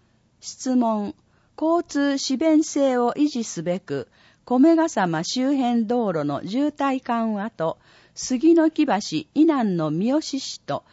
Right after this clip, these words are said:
早期接続が重要と考えるが。経済建設部長。県の道路管理者に伝え、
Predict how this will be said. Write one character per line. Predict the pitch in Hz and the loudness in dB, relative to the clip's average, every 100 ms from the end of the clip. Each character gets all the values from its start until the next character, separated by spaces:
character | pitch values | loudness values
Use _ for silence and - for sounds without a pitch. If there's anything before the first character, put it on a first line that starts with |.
| _ _ | _ _
早 | - - 339 302 | -8 -2 -2 -2
期 | 202 | -4
接 | - 180 - 220 | -4 -4 -4 -4
続 | 233 208 | -4 -2
が | 180 170 | -2 -2
重 | 175 247 285 | -2 -2 0
要 | 269 262 | 0 -2
と | - 240 | -4 -6
考 | 226 214 208 190 | -4 -4 -2 -2
え | 180 | -2
る | 143 120 | -4 -6
が。 | 113 - _ _ _ _ _ _ _ _ _ _ _ _ | -10 -12 _ _ _ _ _ _ _ _ _ _ _ _
経 | 339 330 | -2 -2
済 | 277 202 185 | 0 0 0
建 | 190 233 247 | -2 -2 0
設 | 233 214 214 | -2 -4 -4
部 | 196 208 | -4 -4
長。 | 160 127 120 - _ _ _ _ _ | -6 -6 -8 -16 _ _ _ _ _
県 | 339 339 262 | 2 6 6
の | 170 151 | 4 -2
道 | 190 269 302 | 0 0 2
路 | 302 302 | 0 -2
管 | 285 285 269 | 0 2 2
理 | 262 | 0
者 | 202 170 | -2 0
に | 156 | -2
伝 | - - 156 | -4 -6 -4
え、 | 139 | -6